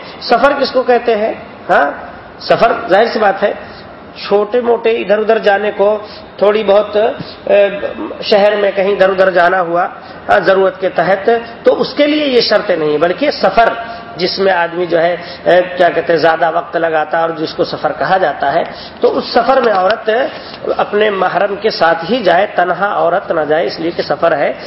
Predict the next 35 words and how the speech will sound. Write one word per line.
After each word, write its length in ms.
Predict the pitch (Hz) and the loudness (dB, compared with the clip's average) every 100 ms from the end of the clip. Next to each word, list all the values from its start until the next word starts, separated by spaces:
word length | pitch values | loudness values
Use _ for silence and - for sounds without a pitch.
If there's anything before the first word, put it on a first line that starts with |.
| - - | -8 -2
پتہ 180 | 185 | 2
نہیں 180 | 190 190 | 2 2
کیسے 280 | 175 165 190 - | 0 0 0 -2
حالات، 520 | 170 175 - - - | -2 -2 -4 -8 0
عورت 260 | 175 - 190 | 2 2 0
محفوظ 420 | 180 180 262 349 - - - - - - - - - | 0 0 0 0 -6 -16 -20 -20 -20 -20 -20 -20 -4
نہیں 220 | 175 269 269 | 2 4 2
رہ 100 | 170 | 0
سکتی 420 | 156 - 151 135 | -6 -6 -4 -4
ہے۔ 60 | |
تنہا 360 | 123 196 196 214 | 0 2 2 2
عورت 180 | 208 196 | 0 -2
سفر 260 | 196 196 | -2 -2
کرے 240 | 202 190 196 | -2 -2 -2
گی 80 | 226 | 2
تو، 180 | 247 247 - - - | 2 2 -4 -6 2
ہاں، 220 | 226 - | 2 4
طرح 160 | 202 190 | 2 2
طرح 180 | 190 | 0
کے 120 | 190 196 | 0 0
حالات 380 | 180 180 175 | 0 0 -2
اس 100 | 170 | -6
کے 120 | - 165 | -4 0
ساتھ 240 | 170 196 - - - | 2 2 0 -12 -6
پیش 220 | 190 180 | -4 0
آئے 200 | 180 180 | 0 0
گے، 80 | 175 | -2
شیطان 400 | 170 160 165 175 170 | -2 0 2 0 0
تو 80 | 160 | -4
پیچھے 260 | 170 180 | -2 2
لگا 200 | 175 180 196 | 2 4 4
ہی 140 | 196 | 4
رہتا 320 | 170 - 147 | 0 0 -2
ہے، 100 | 175 - - - - | -2 -6 -12 -18 -4
تو 260 | 202 226 | 2 2